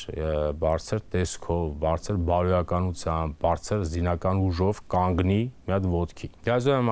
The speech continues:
ասել, ինչքան ուզում եք, բան, ը, դրսից ճնշում բերեք։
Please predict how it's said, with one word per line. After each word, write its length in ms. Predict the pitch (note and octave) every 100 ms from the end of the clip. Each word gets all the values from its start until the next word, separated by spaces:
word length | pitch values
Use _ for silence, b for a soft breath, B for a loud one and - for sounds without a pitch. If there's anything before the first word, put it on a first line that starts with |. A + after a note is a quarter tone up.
| G#2+
ասել, 320 | - F#3+ C#3 A2+
ինչքան 360 | - B2+ A2+ G2+
ուզում 280 | G#2 A#2+
եք, 160 | E3 - F2
բան, 160 | F#2 E2
ը, 320 | D2+ - F2 E2 D#2+ D#2+ E2 D#2+
դրսից 340 | G#2+ - C3+ -
ճնշում 420 | G2+ - F#2+ F2+ -
բերեք։ 340 | - -